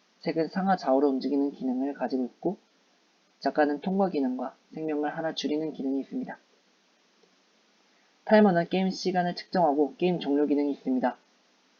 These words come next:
생명은 모두 소진될 시 게임 종료 기능이 있습니다. 배경음악은 십 초가 남았을 때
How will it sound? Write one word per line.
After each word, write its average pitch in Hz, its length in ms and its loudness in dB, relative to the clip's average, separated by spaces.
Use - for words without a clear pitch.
생명은 165 460 2
모두 139 180 4
소진될 160 460 0
시 160 260 -4
게임 175 280 -2
종료 139 300 0
기능이 135 340 -2
있습니다. - 400 -8
배경음악은 151 600 4
십 - 200 -2
초가 208 200 6
남았을 135 400 -2
때 160 240 2